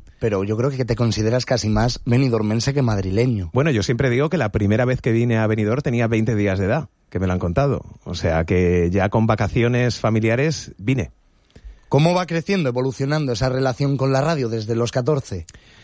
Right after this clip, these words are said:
Speaker 2: Bueno, con Radio Benidorm debo decir, y siempre lo diré, que cuando yo vine a, a, de visita, evidentemente uno de los locutores, si me dejas decirlo, emblemático de, de esta radio, de, de toda la vida, Miguel Ángel Fernández.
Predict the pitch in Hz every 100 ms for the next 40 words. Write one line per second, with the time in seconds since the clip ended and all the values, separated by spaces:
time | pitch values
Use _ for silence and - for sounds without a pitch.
0 | - - _ - - 135 120 117 151 196
1 | 214 196 196 214 208 - - 113 127 156
2 | 156 131 160 170 - 110 - 123 131 127
3 | 110 107 120 151 - 95 95 95 92 117
4 | 123 120 113 104 98 92 85 76 52 50
5 | - - 53 90 98 98 147 139 139 208
6 | - 87 95 104 104 110 104 110 107 107
7 | 104 104 - 113 101 104 113 117 113 104
8 | - 104 101 113 - 113 113 110 107 104
9 | 120 143 107 101 92 82 76 95 - 95
10 | 113 120 120 123 92 - 82 87 101 98
11 | 104 113 123 98 101 104 92 104 117 120
12 | 123 170